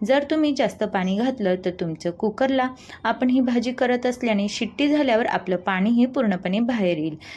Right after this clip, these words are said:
त्यामुळे भाजीची चव ही निघून जाईल आणि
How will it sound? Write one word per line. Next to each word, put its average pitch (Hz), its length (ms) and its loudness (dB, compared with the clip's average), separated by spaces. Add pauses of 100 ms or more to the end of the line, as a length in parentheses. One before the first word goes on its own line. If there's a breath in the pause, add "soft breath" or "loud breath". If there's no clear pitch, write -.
(140 loud breath)
त्यामुळे 269 360 4
भाजीची 202 540 0
चव 214 300 0
ही 254 260 2
निघून 185 420 0
जाईल 156 360 -2 (460 loud breath)
आणि 240 320 2